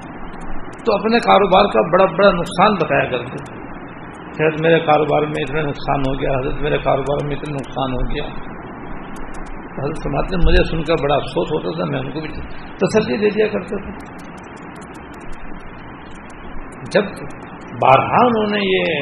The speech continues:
بتایا تو حضرت بڑے نرم دل اور بڑے شفیق تھے۔ حضرت نے ایک دن ان سے پوچھ لیا کہ بھائی، جب تم کو کاروبار میں پے در پے اتنا نقصان ہوتا ہے،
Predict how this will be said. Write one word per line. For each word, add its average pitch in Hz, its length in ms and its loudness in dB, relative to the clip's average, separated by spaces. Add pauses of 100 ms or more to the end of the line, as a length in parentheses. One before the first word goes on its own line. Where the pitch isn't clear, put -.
(180)
بتایا 147 400 2 (100)
تو - 100 -4 (520)
حضرت 151 260 0 (160)
بڑے 147 160 0 (240)
نرم 156 320 0 (540)
دل 185 120 4 (100)
اور 156 140 -2
بڑے 160 220 -2
شفیق 180 420 -2 (1300)
تھے۔ 170 120 0 (1200)
حضرت 175 260 -2
نے 240 80 4
ایک 214 120 4
دن 233 120 4
ان 196 100 2
سے 247 140 -2
پوچھ 165 240 -4
لیا 202 200 2
کہ 214 120 0
بھائی، 170 240 -2
جب 269 200 -4
تم 233 140 -2 (380)
کو 226 180 -2
کاروبار 180 500 0
میں 233 80 2 (120)
پے 185 100 8 (120)
در 175 200 6
پے 180 220 2
اتنا 165 340 -4
نقصان 175 480 0
ہوتا - 340 0
ہے، 147 80 0